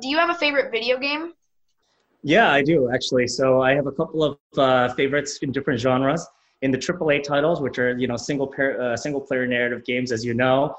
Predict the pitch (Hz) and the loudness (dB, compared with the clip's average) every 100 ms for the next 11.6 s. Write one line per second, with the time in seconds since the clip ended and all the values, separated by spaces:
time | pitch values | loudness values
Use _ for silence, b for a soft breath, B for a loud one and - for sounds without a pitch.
0 | B B - 127 123 131 135 123 131 127 | B B -4 -4 0 2 0 0 -6 -2
1 | 131 123 127 131 127 123 135 - - 127 | -2 -2 -4 -4 0 2 2 -2 -8 -8
2 | 123 120 127 143 139 139 131 131 123 120 | -6 -4 -2 0 2 2 2 0 -2 0
3 | 127 127 131 131 131 131 143 185 - B | 0 2 2 2 2 2 2 -2 -6 B
4 | B 143 139 135 135 139 - 135 135 131 | B 2 4 6 4 2 0 0 0 -2
5 | 131 151 135 135 143 - 147 139 139 120 | -2 -4 -4 -4 -6 -4 0 0 0 -4
6 | 120 123 120 113 110 - 139 139 - 147 | -2 -2 0 -2 -4 -6 -4 -4 -4 -6
7 | 147 135 135 135 135 139 139 b b - | -4 -2 0 0 0 -2 -4 b b -6
8 | 127 120 113 120 113 120 - 117 - 139 | -2 -2 -4 -4 -4 -4 -4 -6 -2 -2
9 | 139 - 139 131 127 135 135 135 120 117 | -2 -2 0 0 0 0 0 -2 -4 -4
10 | 120 120 123 120 117 113 - 120 - 139 | -4 -4 -4 -4 -4 -6 -6 -8 -4 -4
11 | 131 139 127 127 127 | -2 -4 -2 -2 -4